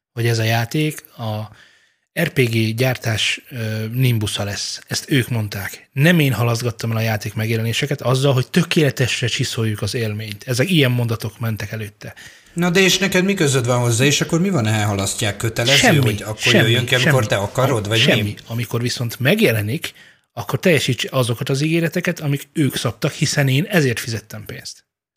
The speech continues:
Speaker 1: Ennyi. Nem több és nem kevesebb. Ez nem történt. És annak
Speaker 2: Persze.
Speaker 1: a videónak, ami egyébként Ö, egy hónappal a megjelenés után jött ki, az gyakorlatilag a megjelenéssel kellett volna kiadni.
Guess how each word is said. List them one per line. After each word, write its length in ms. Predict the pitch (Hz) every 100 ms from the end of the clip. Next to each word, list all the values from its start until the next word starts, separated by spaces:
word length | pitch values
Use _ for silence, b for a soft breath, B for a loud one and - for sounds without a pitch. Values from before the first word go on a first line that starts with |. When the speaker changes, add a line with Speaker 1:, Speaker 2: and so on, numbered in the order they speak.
| _ _ -
Speaker 1:
Ennyi. 380 | 127 104 101 _ _ _ _ _ _ _ _ _
Nem 220 | 147 156
több 200 | 120 127
és 120 | 127 -
nem 160 | 123
kevesebb. 520 | 107 107 - 110 - - _ _ _
Ez 180 | 131 139
nem 220 | 165 147
történt. 420 | 123 110 123 - B B
És 80 | -
annak 140 | 156 127
Speaker 2:
Persze. 120 | 139
Speaker 1:
a 40 |
videónak, 380 | 143 170 165 147
ami 160 | 139 131
egyébként 420 | 127 - 131 - B B B B B B B _ _ -
Ö, 160 | 117 120
egy 180 | 165 -
hónappal 380 | 170 139 - 120
a 40 |
megjelenés 380 | 131 139 120 110
után 240 | 143 127
jött 140 | 120 113
ki, 180 | 170 -
az 300 | 135 131 - _ _ -
gyakorlatilag 480 | 135 139 123 131
a 20 | 127
megjelenéssel 580 | 131 120 117 - 123
kellett 260 | 107 107 101
volna 200 | 110 107
kiadni. 520 | - 107 104 107 -